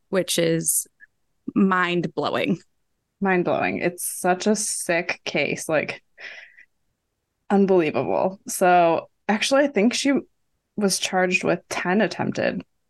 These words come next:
Speaker 2: murders.
Speaker 1: Has it gone up?
Speaker 2: Yeah, I think so. Um, probably more, to be honest.
Speaker 1: Jeez.
Speaker 2: But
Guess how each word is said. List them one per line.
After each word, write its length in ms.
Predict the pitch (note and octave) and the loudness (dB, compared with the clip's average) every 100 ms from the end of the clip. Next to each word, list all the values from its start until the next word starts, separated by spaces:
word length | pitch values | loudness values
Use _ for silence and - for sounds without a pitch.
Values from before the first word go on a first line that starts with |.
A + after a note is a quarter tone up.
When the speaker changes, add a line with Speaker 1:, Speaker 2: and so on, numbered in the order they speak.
| _ | _
Speaker 2:
murders. 540 | - - - - - - | -4 -2 -4 -4 -4 0
Speaker 1:
Has 160 | G#3 | 0
it 80 | C4+ | 2
gone 180 | D#4 B3 | 2 2
up? 240 | F3+ D4 - F#3 | 2 -2 -2 0
Speaker 2:
Yeah, 400 | F3+ D#3+ - - | 0 0 -4 -4
I 80 | F3 | -4
think 260 | G3+ G3+ B3+ | 0 0 0
so. 460 | F3+ D3 - F#3 - _ _ _ _ _ _ _ | 0 0 0 -4 -8 _ _ _ _ _ _ _
Um, 480 | F#3+ E3 - - G3+ _ _ _ _ _ _ _ _ | -2 0 -2 -4 -8 _ _ _ _ _ _ _ _
probably 300 | - D#4+ F#4 | 0 4 6
more, 460 | A#3+ D3+ D#3 - E3+ - | 6 4 2 -2 -6 -4
to 80 | F#3 | -2
be 100 | E3+ | -2
honest. 540 | - - F#3+ - - | -2 -2 -2 -4 -6
Speaker 1:
Jeez. 580 | - A#3+ G#3+ E3 - - _ - | -2 0 0 -2 -6 -12 _ 2
Speaker 2:
But 300 | F3+ D#3+ | 2 2